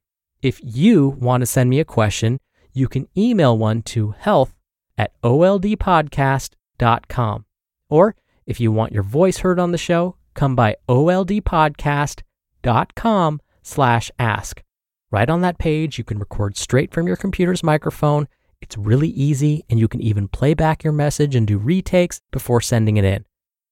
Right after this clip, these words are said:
Or you can do it the old-fashioned way and call in your question. The number is sixty-one I Love O H D. Thank you so much for sending in your questions. It's one of my favorite parts of the show. I love reading them and responding to them.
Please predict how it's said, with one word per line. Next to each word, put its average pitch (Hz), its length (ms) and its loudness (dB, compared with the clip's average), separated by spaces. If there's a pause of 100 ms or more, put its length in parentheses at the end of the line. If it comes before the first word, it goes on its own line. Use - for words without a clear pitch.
Or 127 100 2
you 147 100 2
can 147 120 2
do 143 80 6
it 135 100 2
the 131 120 2
old-fashioned 147 580 0
way 147 260 -2 (100)
and 131 200 -2
call 156 280 4
in 135 120 0
your 107 100 -2
question. 110 540 -4 (340)
The 120 100 0
number 151 380 2
is 127 380 2 (160)
sixty-one 156 880 -2 (340)
I 143 220 2
Love 156 560 2 (140)
O 123 220 4
H 107 280 0
D. 104 260 -6 (920)
Thank 151 180 0
you 147 60 0
so 160 180 -2
much 151 200 0
for - 120 -6
sending 147 380 -2
in 143 80 0
your 127 100 0
questions. 147 600 -2 (320)
It's - 140 -6
one 120 120 2
of 113 60 2
my 104 100 2
favorite 147 480 0
parts - 340 -2
of 117 100 -6
the 117 100 0
show. 151 560 0 (120)
I 110 120 -6
love 110 260 -2
reading 147 440 0
them 143 260 0
and - 120 -6
responding 151 600 0
to 151 100 0
them. 151 240 2